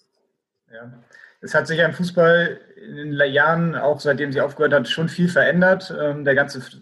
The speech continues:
das ganze Geschäft. Aber diese Position des Kapitäns ist eigentlich immer gleich geblieben. Also die, auch diese, ja, diese, diese Wichtigkeit eines Kapitäns. Was würden Sie sagen? Ist das immer noch so heute? Wie war das zu Ihrer Zeit?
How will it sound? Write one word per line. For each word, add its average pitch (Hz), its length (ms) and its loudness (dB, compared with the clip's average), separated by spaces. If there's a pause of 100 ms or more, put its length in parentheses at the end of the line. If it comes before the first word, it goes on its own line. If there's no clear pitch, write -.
das - 140 -14
ganze 135 220 -2
Geschäft. 156 480 -2 (360)
Aber 127 120 -6
diese 139 200 -2
Position 156 460 0
des 175 140 0
Kapitäns 170 540 2
ist 190 120 -6
eigentlich 156 280 -2
immer 180 160 2
gleich 170 240 2
geblieben. 113 340 -2
Also 117 220 0
die, 131 120 0
auch 131 140 -2
diese, 123 640 0 (600)
ja, 117 100 0
diese, 117 600 0 (760)
diese 220 220 -2
Wichtigkeit 185 520 2
eines 139 220 0
Kapitäns. 139 640 -4
Was 143 200 -8
würden 156 140 -12
Sie 170 100 -4
sagen? 127 420 4
Ist - 220 -10
das 147 140 -2
immer 170 200 -2
noch 170 160 0
so 165 220 0
heute? 170 380 2
Wie 139 120 -14
war 139 120 2
das 143 160 -4
zu - 100 -16
Ihrer 131 260 2
Zeit? 113 280 0